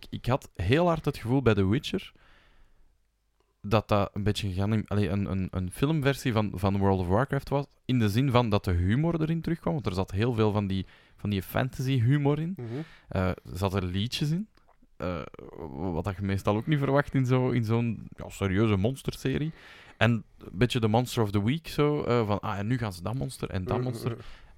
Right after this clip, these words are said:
Speaker 1: En dat kwam da-, daar altijd in terug. En tot nu toe hebben we, hebben we eigenlijk nog geen recht gehad op zo'n, op zo'n fantasy-serie. Ik kan me, ik kan, zelfs Game of Thrones is, is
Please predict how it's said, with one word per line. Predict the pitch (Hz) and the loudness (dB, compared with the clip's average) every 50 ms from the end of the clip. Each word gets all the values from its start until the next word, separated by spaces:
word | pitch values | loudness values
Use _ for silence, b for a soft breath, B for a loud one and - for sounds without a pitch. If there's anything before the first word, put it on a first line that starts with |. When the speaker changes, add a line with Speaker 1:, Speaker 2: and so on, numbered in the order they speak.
| - - | -14 -4
Speaker 1:
En | - 107 107 | -2 0 0
dat | 104 104 | 0 2
kwam | - 123 113 | 2 4 4
da-, | 107 107 - _ _ _ _ _ | 4 2 0 _ _ _ _ _
daar | - 104 | -6 -2
altijd | 107 135 - 185 151 | -2 0 2 2 2
in | 117 104 | 2 0
terug. | - - 180 170 - - | -2 -4 -6 -6 -4 -4
En | 113 113 110 - - _ _ _ - 78 - _ | -2 -2 -2 -4 -6 _ _ _ -18 -18 -14 _
tot | - - - | -12 -4 0
nu | 123 143 175 175 | 2 2 2 4
toe | - 175 180 | 2 2 4
hebben | 165 127 101 - | 4 2 2 0
we, | - - _ _ | -4 -8 _ _
hebben | - - 147 - | -4 -2 -2 0
we | - | 0
eigenlijk | - 151 151 143 131 - 131 | 0 0 0 0 0 0 -2
nog | 127 - | -2 0
geen | - 110 95 | 2 2 2
recht | 92 110 147 - - | 2 0 -2 -4 -8
gehad | - - - | -6 -4 -4
op | 113 - | -4 -4
zo'n, | - - 98 98 95 104 - - - _ | -4 -4 -4 -4 -6 -8 -14 -20 -20 _
op | _ - | _ -8
zo'n | - 90 85 | -8 -8 -8
fantasy-serie. | - - - - 247 277 254 - - - 98 95 | -6 -10 -10 -8 -6 -6 -6 -6 -6 -6 -4 -4
Ik | - 90 - | -4 -4 -2
kan | - 104 101 | 0 2 2
me, | 101 95 | 2 2
ik | - - | 0 0
kan, | - - - | -4 -6 -6
zelfs | - 90 101 95 - - - | -4 -6 -6 -6 -6 -10 -14
Game | - 101 92 90 | -14 -10 -10 -8
of | 87 - | -10 -10
Thrones | - 87 90 98 117 117 98 | -8 -4 -2 0 0 0 0
is, | 92 - - - | -4 -8 -12 -14
is | 80 90 - - | -14 -14 -14 -18